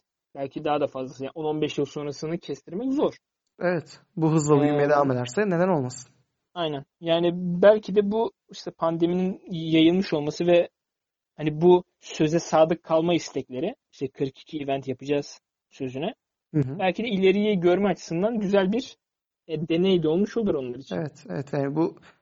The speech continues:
Speaker 2: U F C iki sıfır dokuzun iptal olmasının hani her şerde bir hayır falan olayı var ya.
Speaker 1: Evet.
Speaker 2: İyi yanlarından birisi o. Bir başka yanı da abi cidden Gaethje eğer Tony'yi yenseydi ki bu olma olasılığı ciddi bir şekilde vardı yani.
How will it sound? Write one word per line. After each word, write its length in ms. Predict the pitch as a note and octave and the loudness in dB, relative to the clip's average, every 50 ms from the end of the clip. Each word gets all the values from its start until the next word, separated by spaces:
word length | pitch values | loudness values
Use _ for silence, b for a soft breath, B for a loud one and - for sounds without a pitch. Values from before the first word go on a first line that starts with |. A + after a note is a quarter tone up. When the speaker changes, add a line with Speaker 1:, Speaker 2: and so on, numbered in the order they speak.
| b _ - | b _ 0
Speaker 2:
U 40 | |
F 180 | D3+ D#3+ E3 D#3+ | 2 2 2 2
C 160 | D#3+ - F3 | 0 -4 -6
iki 120 | E3 E3+ D#3+ | -6 -6 -8
sıfır 160 | - - - | -8 -4 -2
dokuzun 300 | F3+ D#3+ D3+ D3+ E3 F#3 | -2 -2 0 -2 -4 -6
iptal 300 | F3+ E3 - - E3+ E3 D#3+ | -6 -2 4 6 6 6 6
olmasının 480 | D#3 D#3 D3+ C#3 - E3 D#3+ E3 - b b b b b b b b b b _ | 4 0 -2 -4 -2 -4 -4 -4 -4 b b b b b b b b b b _
hani 300 | - C3+ C3+ B2+ C#3 - | 0 2 2 2 0 -2
her 320 | - - D3+ - - E3 D#3 | -6 -10 -8 4 4 6 6
şerde 480 | - - - D#3+ D3 C#3 C#3 D#3 D3+ | 4 2 4 6 6 6 6 4 4
bir 80 | C#3+ C#3+ | 4 4
hayır 240 | C3+ A#2+ C#3+ C#3 C#3 | 4 4 4 2 2
falan 380 | C#3 - D#3 C#3+ C#3 C#3 C#3+ C#3 | 2 4 4 4 4 4 0 -2
olayı 280 | - C#3+ C3 C#3 C#3 C3+ | -2 2 4 4 4 6
var 160 | D#3+ E3+ D#3 | 4 2 2
ya. 180 | C3+ B2 A#2+ B2+ _ _ _ _ _ _ _ _ _ _ _ | 2 -4 -8 -12 _ _ _ _ _ _ _ _ _ _ _
Speaker 1:
Evet. 220 | D#3 C#3 - - - _ _ _ | -10 -10 -10 -10 -12 _ _ _
Speaker 2:
İyi 340 | F4 D#4+ E4 C4+ A3+ A3 G3+ | -20 -8 -4 0 0 4 8
yanlarından 580 | F3+ D3+ C3+ C3+ C3+ B2+ C3 D3+ F#3 G#3+ G#3+ G#3+ | 8 8 8 6 4 2 2 4 4 4 4 2
birisi 280 | A3 G#3+ G3 - F#3+ | -2 -2 0 2 0
o. 120 | D#3+ D3+ E3 | 0 4 4
Bir 100 | G3 F#3+ | 6 8
başka 320 | F3 E3 - - - E3+ | 8 6 6 2 0 0
yanı 180 | D3 C3+ C3 C3+ | 0 2 4 6
da 380 | G3 A3 - - - - _ _ _ _ _ _ - | 6 6 6 4 -2 -12 _ _ _ _ _ _ 2
abi 300 | D#3 C#3 C3 C#3+ C3+ - - C#3 D3+ D#3 | 2 4 4 2 -2 -4 -6 -10 -12 -12
cidden 440 | D#3 D3 F3 - - D#3+ C#3+ C3+ B2+ | -10 -10 -10 2 4 4 6 6 4
Gaethje 380 | - C#3 D3 D3 C#3 - - D#3 | 4 4 4 4 2 0 2 6
eğer 440 | D3 C#3 C#3 C#3 C#3 C#3 - - - _ _ | 6 8 8 8 6 4 0 -6 -14 _ _
Tony'yi 280 | - C#3+ C#3 C#3+ D3 D3 | -4 -2 -2 0 4 4
yenseydi 420 | C#3+ C3+ C3+ B2+ - E3+ D#3 D#3+ | 4 4 4 4 2 0 0 0
ki 240 | E3 - F3+ D#3 C#3 | -2 -2 0 0 0
bu 380 | D3 D3+ C#3+ D3+ C#3+ D3 - - _ _ _ _ _ _ _ _ _ _ _ _ _ _ _ _ | -2 -4 -2 0 0 0 -2 -4 _ _ _ _ _ _ _ _ _ _ _ _ _ _ _ _
olma 240 | - D3 C#3 C#3+ D3 | 8 8 8 8 8
olasılığı 380 | C#3+ C3 - - D3 C#3+ C3+ B2+ | 6 4 4 4 2 2 2 2
ciddi 360 | C#3 D3 - _ E3+ D#3+ C#3 | -2 -8 -4 _ 2 4 4
bir 100 | C3+ B2+ | 4 2
şekilde 380 | - - B2+ - - - G#3 A3+ | 2 0 0 2 4 6 6 8
vardı 340 | A3+ G#3+ F#3+ F3 D#3+ D3 | 10 10 8 8 6 4
yani. 360 | C3 B2 B2+ C3 C#3 F#3 A3+ | 2 2 2 0 -2 -4 -4